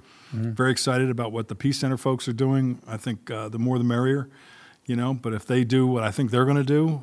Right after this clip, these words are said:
Speaker 1: Mm-hmm.
Speaker 2: and we do what we're gonna do, we're gonna add, we're gonna improve the ticket sales in this marketplace by at least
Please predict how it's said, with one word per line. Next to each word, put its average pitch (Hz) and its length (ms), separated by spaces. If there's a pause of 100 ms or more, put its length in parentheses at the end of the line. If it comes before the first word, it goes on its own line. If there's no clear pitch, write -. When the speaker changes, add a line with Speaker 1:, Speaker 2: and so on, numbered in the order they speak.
(100)
Speaker 1:
Mm-hmm. 117 180
Speaker 2:
and 110 180
we 120 100
do 127 140
what 117 180
we're 127 120
gonna 143 180
do, 156 300 (360)
we're 190 120
gonna 156 120 (100)
add, 117 200 (480)
we're 151 60
gonna 175 140
improve 156 640
the 135 100
ticket 165 260
sales 117 300
in 117 60
this 113 160
marketplace 117 560
by 107 160
at 101 60
least 127 300